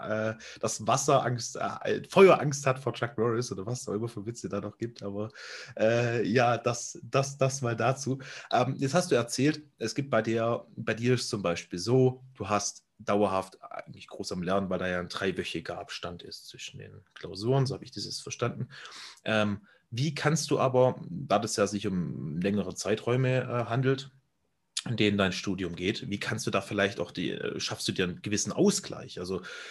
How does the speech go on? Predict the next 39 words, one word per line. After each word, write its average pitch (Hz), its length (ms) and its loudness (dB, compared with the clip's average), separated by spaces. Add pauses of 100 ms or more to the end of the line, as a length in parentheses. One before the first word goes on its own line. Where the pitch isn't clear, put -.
(160)
wie 113 120 -2
sagst 117 340 2
du, 101 60 4
"Okay, 139 400 2 (280)
äh, 113 260 4
ich - 220 -6
will 117 120 2
ja 113 80 4
meine 107 220 2
Kapazitäten 107 760 0
beibehalten, 143 580 6
ich - 140 -2
will 95 80 2
das 95 140 -2
langfristig 101 520 -2
durchziehen." 117 1300 -2
Was - 260 -2
machst - 340 0
du, 139 200 4
um 131 100 2
abends 117 380 2
zu 117 120 -4
entspannen 143 500 4
oder 92 240 2
was - 160 -2
machst - 220 -6
du - 40 -16
generell, 143 380 4
um 87 160 2
mal 80 260 -2
abzuschalten 110 880 0
oder 87 360 0
gibt's - 200 -14
da - 100 -6
irgendeinen 120 300 0
Plan 123 360 0
oder 113 120 2
eine 87 80 0
Empfehlung? 120 580 -4